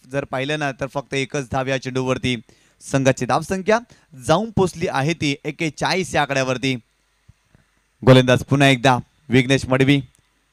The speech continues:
या मॅचमध्ये षटक क्रमांक तिसरं त्याच्या माध्यमातून पाहायला मिळतं.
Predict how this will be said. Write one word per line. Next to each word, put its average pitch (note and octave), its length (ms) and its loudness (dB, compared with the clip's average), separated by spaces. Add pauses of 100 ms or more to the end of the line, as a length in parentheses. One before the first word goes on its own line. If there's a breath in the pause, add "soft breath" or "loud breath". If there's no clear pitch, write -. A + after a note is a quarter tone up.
या A2 80 0
मॅचमध्ये C#3 500 -2
षटक C3+ 320 -6
क्रमांक C#3 380 -2
तिसरं C#3+ 460 -2 (180)
त्याच्या B2+ 180 -2
माध्यमातून C#3 520 -2
पाहायला D3 240 0
मिळतं. D3+ 380 0